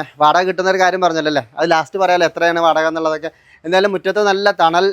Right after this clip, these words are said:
മരങ്ങളൊക്കെ ഉണ്ട് അല്ലേ, നല്ല തണൽ വിരിച്ച് നിൽക്കുന്ന ബദാം മരമൊക്കെ കാണുന്നുണ്ട്. ഇതിന്റെ പുറകിലേക്ക് നമുക്കൊന്ന് പോയാലോ അല്ലേ. അപ്പൊ നമുക്കിത് വഴി ഇങ്ങനെ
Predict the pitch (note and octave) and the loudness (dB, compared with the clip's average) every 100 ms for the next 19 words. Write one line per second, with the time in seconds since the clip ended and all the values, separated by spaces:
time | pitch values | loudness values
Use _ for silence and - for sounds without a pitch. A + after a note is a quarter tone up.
0 | - - D#3+ E3 E3+ F3+ E3+ D#3+ D#3 G3 | -6 -4 -2 0 0 -2 -2 -4 0 0
1 | E3 D3 D#3 E3 D3+ D#3 E3+ D#3 D#3 D#3 | 0 0 -4 -2 -2 -2 -4 -4 -8 -8
2 | E3 C#3+ C3+ D3 D3 D3+ C#3+ C3+ C3+ C3+ | -4 -2 -2 0 -2 -4 -4 -6 -8 -10
3 | G#3+ _ _ _ - D3 D3 D3+ D3+ D3+ | -10 _ _ _ -8 -2 2 4 4 2
4 | C#3+ D3 D#3 E3+ F3+ F3 D#3+ E3+ E3 D#3+ | 2 0 0 -2 0 -2 -2 -4 0 0
5 | D#3 D#3 E3 - _ _ _ _ _ _ | 2 2 0 -2 _ _ _ _ _ _
6 | _ C#3 C#3+ D3+ D3+ D#3 D#3+ E3 E3 E3 | _ -10 -6 -6 -4 -2 0 0 -2 -2
7 | E3 | -2